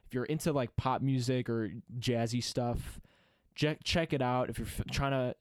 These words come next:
check out something new, I thought it was really nice. So, Little Season one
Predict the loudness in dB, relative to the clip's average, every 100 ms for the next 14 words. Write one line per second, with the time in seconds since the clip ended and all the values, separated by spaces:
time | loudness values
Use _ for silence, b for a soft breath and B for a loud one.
0 | _ -4 -2 0 -2 -2 -2 0 2 2
1 | 2 -2 -6 _ _ _ 0 2 2 0
2 | 0 0 0 0 -2 -4 -6 -12 b b
3 | b -6 -4 -4 -4 -8 _ -2 0 2
4 | 2 2 2 0 0